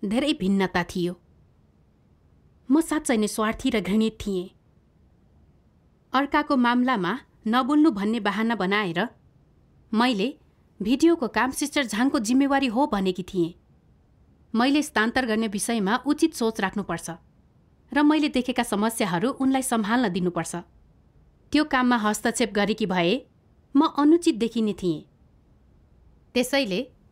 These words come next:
त्यस कामलाई बेवास्ता गर्ने उचित बहाना पाएकी थिएँ।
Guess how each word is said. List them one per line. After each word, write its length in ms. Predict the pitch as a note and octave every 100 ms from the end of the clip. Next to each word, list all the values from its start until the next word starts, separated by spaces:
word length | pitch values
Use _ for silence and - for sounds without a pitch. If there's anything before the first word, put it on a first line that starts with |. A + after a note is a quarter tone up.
| -
त्यस 180 | C4+ -
कामलाई 320 | C4 B3+ C4
बेवास्ता 480 | G#3 G#3+ A#3 B3 A3+
गर्ने 360 | F#3 E3+ A3+ -
उचित 300 | D4+ D#4+ E4+
बहाना 340 | G3+ F#3+ G3
पाएकी 360 | F#3+ F3 F3 F#3
थिएँ। 280 | F3+ E3+ D#3+